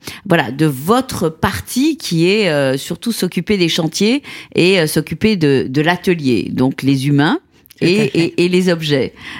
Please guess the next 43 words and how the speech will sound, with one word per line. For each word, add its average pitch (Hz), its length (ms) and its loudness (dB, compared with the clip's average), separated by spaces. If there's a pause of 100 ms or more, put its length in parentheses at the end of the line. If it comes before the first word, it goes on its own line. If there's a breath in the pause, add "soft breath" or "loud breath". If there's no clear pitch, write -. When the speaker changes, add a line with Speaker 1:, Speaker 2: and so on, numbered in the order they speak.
(120)
Speaker 1:
Euh, 139 1000 2 (400 loud breath)
comment 320 160 0
ça 208 140 2
se - 80 -6
passe 185 280 0
quand 165 180 0
on 151 120 4
est 151 180 4
une 147 80 2
femme 170 320 0
sur 156 240 0
un 151 80 4
chantier 156 440 -2
aujourd'hui ? 147 520 0 (500 loud breath)
Euh, 131 300 4
petite - 380 -6
question 170 420 0
un 151 60 4
petit 139 180 -2
peu 147 220 2
espiègle, 156 720 0
mais, 135 380 4
euh, 131 580 0 (280 loud breath)
voilà, 147 200 0
je 127 80 -2
sais 165 200 0
que 151 60 -6
vous 135 100 -4
faites 123 220 0
beaucoup 185 240 -2
de - 60 -4
chantiers, 160 420 0
vous 160 180 0
aimez 131 200 0
ça. 226 260 -2 (480 loud breath)
Euh, 139 540 4
c'est 139 240 -2
parfois 143 420 0
une, 139 160 0
une 127 340 2
appréhension, 208 640 0
hein. 175 100 2
J'ai, 151 220 -2